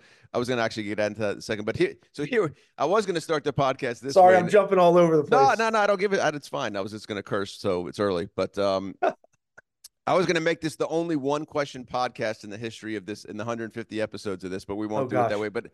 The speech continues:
Speaker 1: but it was gonna be, how does a guy, Ken Messer, who went to college near the Jersey Shore, end up as the <laughs> head coach in Miami?
Speaker 2: Man,
Speaker 1: <laughs>
Speaker 2: it's,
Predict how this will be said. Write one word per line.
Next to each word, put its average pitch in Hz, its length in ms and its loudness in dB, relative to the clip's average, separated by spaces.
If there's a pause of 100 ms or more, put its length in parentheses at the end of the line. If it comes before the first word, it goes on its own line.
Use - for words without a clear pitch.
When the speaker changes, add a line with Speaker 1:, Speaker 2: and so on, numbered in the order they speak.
(160)
Speaker 1:
but 135 100 -2
it 147 40 2
was 160 180 2
gonna 147 160 -2
be, 131 280 -4 (300)
how 151 140 0
does 165 160 -4
a 165 60 -2
guy, 131 600 0 (560)
Ken 127 180 0
Messer, 117 520 0
who 123 140 -2
went 143 300 -2
to 139 100 -6
college 117 600 -2
near 120 160 -4
the 110 100 -6
Jersey 120 420 -4
Shore, 98 540 -4 (360)
end 147 240 -2
up 135 160 -2
as 131 140 -6
the 123 100 -4
<laughs> - 120 -12
head - 280 -4
coach 139 280 -2
in 123 120 -6
Miami? 110 480 -6
Speaker 2:
Man, 139 480 -2 (200)
Speaker 1:
<laughs> - 140 -6 (340)
Speaker 2:
it's, 208 300 0